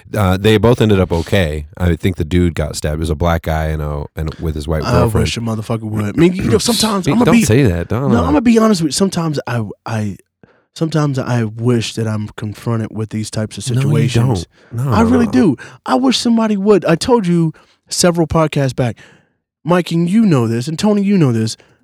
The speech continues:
Speaker 2: I wish a motherfucker would say something to me if I'm taking my daughter to a men's bathroom to use the potty.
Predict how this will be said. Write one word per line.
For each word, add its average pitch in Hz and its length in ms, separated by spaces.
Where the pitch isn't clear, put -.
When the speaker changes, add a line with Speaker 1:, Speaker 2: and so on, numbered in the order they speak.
Speaker 2:
I 262 100
wish 294 280
a 120 60
motherfucker 151 640
would 113 320
say 113 180
something 107 260
to 113 100
me 110 420
if 113 120
I'm 110 140
taking 110 320
my 107 120
daughter 110 340
to 101 220
a 98 40
men's 104 560
bathroom 107 540
to 101 80
use 101 200
the 95 60
potty. 92 460